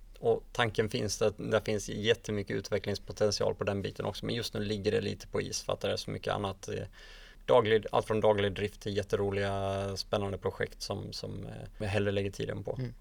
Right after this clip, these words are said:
Speaker 2: Ja, du är också delaktig i en liten glassfabrik i Stockholm som heter Nordic Fauna. Hur kom den till och vad är det som gör den unik från annan glass?
Speaker 1: Jag blev, eh, kontaktad av en dåre som heter Daniel <laughs> för ett par år sedan. Eh, han jobbade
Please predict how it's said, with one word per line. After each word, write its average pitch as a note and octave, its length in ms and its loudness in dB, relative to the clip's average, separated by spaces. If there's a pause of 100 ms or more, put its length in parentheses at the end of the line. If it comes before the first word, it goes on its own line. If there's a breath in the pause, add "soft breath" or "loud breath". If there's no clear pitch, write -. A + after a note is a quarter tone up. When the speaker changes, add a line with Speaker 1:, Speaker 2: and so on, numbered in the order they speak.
(720 loud breath)
Speaker 2:
Ja, A#2+ 100 0
du C3 120 4
är C#3 40 6
också C3+ 220 2
delaktig C3+ 380 2
i - 20 2
en A#2+ 60 2
liten A#2+ 160 0
glassfabrik - 640 2
i B2 40 0
Stockholm - 400 -2
som A#2+ 160 -4
heter B2 100 0
Nordic A#2+ 200 0
Fauna. - 320 -4 (520 soft breath)
Hur D3 140 6
kom D3 260 2
den - 180 -2
till - 220 -8
och A#2 60 -4
vad A2+ 100 2
är A2+ 40 0
det A#2+ 60 0
som A#2 200 2
gör A2+ 80 -2
den A#2 100 -2
unik C3 360 -2
från A#2 200 -6
annan A#2 220 -4
glass? - 380 -4 (220)
Speaker 1:
Jag C3 200 2
blev, B2 380 2
eh, B2 240 12 (680 loud breath)
kontaktad B2 500 4
av A2+ 100 2
en A2+ 80 2
dåre A2 320 6
som - 140 -4
heter G#2 120 0
Daniel G#2 480 4 (480 loud breath)
<laughs> - 500 -12
för A#2 140 2
ett G#2+ 80 0
par A#2 100 6
år A#2 140 8
sedan. A2 340 2 (720 loud breath)
Eh, G#2+ 840 0
han A#2 160 0
jobbade A2 500 4